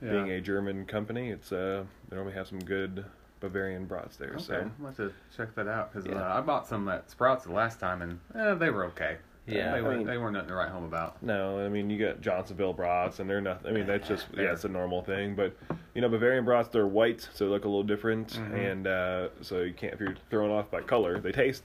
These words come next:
Speaker 2: the same, but they're just, you know, it's just the whole, just how they're made and, uh, what they're made out of. So,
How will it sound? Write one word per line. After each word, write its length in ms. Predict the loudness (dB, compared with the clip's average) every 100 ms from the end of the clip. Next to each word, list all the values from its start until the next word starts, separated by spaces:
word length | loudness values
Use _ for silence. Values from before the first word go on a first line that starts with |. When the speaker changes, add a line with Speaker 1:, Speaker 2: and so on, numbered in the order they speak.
| -14
Speaker 2:
the 100 | -12
same, 320 | -8 -6 -4
but 140 | -2
they're 100 | -2 -2
just, 280 | -4 -6 -8
you 80 |
know, 140 | -6 -6
it's 140 | -6
just 220 | -10 -10
the 80 | -8
whole, 340 | -6 -6 -8 -14 -14 -14 -14 -20 -16
just 120 | -8
how 100 | -6
they're 80 | -4
made 340 | -4 -4 -6 -8 -4
and, 380 | -2 -2 -2
uh, 140 | -4 -2
what 100 | -4
they're 120 | -4 -2
made 80 |
out 120 | -2 -4
of. 120 | -4
So, 300 | 0 0